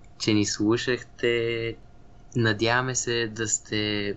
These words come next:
да сте помислили върху това, което сте, а, чули и да сте се занимавали извън, а,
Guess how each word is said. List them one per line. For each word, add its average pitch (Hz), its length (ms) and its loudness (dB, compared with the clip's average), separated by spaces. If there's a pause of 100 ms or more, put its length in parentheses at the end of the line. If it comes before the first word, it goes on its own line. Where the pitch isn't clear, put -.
да 113 100 2
сте - 140 -2
помислили 117 600 2
върху 101 280 0
това, 107 340 0
което 104 220 2
сте, 95 420 -4 (520)
а, 98 100 -2
чули 127 720 2
и 110 160 0
да 107 120 -2
сте - 180 -8
се 107 120 -2
занимавали 104 1000 0
извън, 98 640 -2
а, 92 280 -4